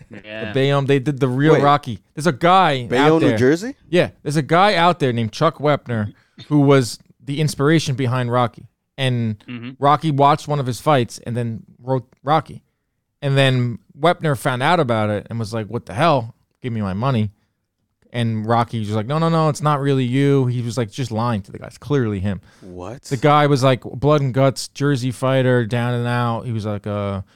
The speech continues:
Speaker 2: a salesman in between. He was selling, like, uh, liquor or something.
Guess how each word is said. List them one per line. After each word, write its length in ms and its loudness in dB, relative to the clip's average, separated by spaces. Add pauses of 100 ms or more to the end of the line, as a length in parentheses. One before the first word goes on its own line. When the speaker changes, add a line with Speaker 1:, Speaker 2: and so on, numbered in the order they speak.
(200)
Speaker 2:
a 60 -20
salesman 800 -2
in 120 -6
between. 540 -4
He 80 -4
was 100 -6
selling, 440 -4
like, 260 -6
uh, 360 -8 (140)
liquor 400 -10
or 60 -6
something. 560 -4